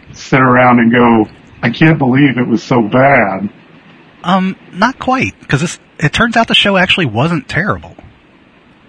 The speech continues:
Speaker 1: Oh my God, this is not what I expected.
Speaker 2: <laughs> I can totally see why I strongly disliked it at the time,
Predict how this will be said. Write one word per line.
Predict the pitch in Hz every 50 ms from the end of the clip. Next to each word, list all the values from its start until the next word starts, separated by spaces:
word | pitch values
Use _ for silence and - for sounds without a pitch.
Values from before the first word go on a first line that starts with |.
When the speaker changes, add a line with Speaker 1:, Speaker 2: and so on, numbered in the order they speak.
| _
Speaker 1:
Oh | - 135 135 143 147 143 127
my | 123 123 123 117
God, | 113 127 131 135 139 143 147 147 143 135 139
this | 139 127 -
is | 143 131 120 120
not | 139 143 139 139 131 131
what | 135 135 135
I | 131 131 131 131
expected. | 127 120 - - - 143 143 139 131 123 - 139 135 131 127 127 123 123 120 117 110 104 -
Speaker 2:
<laughs> | - - - - - - - - - - - - - 214 - - - - - - - - - - - - -
I | 156 160
can | - 202 175
totally | - - 208 220 226 226 196
see | - - 196 190
why | 160 131 127 143 156 180 175 175 165 -
I | - 139 131 117 123 - _ _ _
strongly | - - - 135 135 143 160 151 147
disliked | 143 135 - - 113 123 -
it | 135
at | 113 -
the | - -
time, | - - 113 120 147 190 226 226